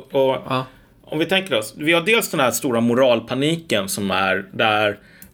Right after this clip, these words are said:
Speaker 1: man ska hålla på och bränna folk på bål och typ ge folk sparken och så vidare. Det där hade Sverige tvåtusenfjorton med invandringen.
Speaker 2: Mm.
Speaker 1: Men vi hade ju också det här, om du tänker dig rummet, alltså alla de här kontroverserna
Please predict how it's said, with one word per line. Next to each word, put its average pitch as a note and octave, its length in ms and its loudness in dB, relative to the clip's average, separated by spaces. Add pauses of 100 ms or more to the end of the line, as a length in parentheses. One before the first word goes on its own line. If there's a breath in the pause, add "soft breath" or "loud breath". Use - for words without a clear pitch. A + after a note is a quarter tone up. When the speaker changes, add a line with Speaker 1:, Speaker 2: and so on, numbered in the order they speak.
(140)
Speaker 1:
man B2 180 0
ska C3+ 140 -2
hålla A#2+ 120 2
på A#2+ 120 -4
och G#2+ 60 -4
bränna A#2 480 2
folk A2 480 0
på - 140 -6
bål G#2+ 800 0
och G2+ 140 -2
typ G#2 340 -4
ge A#2 180 0
folk A2 240 -4
sparken C3+ 440 0
och G2+ 80 -4
så - 100 -8
vidare. C3 240 -2
Det D#3+ 80 2
där G3 160 4
hade C3 260 0
Sverige A2 360 2
tvåtusenfjorton G#2 800 -2
med G#2+ 100 0
invandringen. A2+ 840 -2 (260)
Speaker 2:
Mm. B2 240 -2 (500 loud breath)
Speaker 1:
Men C#3 400 2
vi D3 100 4
hade D3+ 180 2
ju D#3+ 60 2
också E3 300 0
det G#3 80 4
här, D3 200 4
om A#2 120 -4
du A#2+ 80 -4
tänker B2 280 -2
dig A2 160 2
rummet, C#3+ 1300 0 (500 loud breath)
alltså D3 260 0
alla D#3+ 340 2
de G3 160 2
här E3 100 2
kontroverserna C3 1300 -2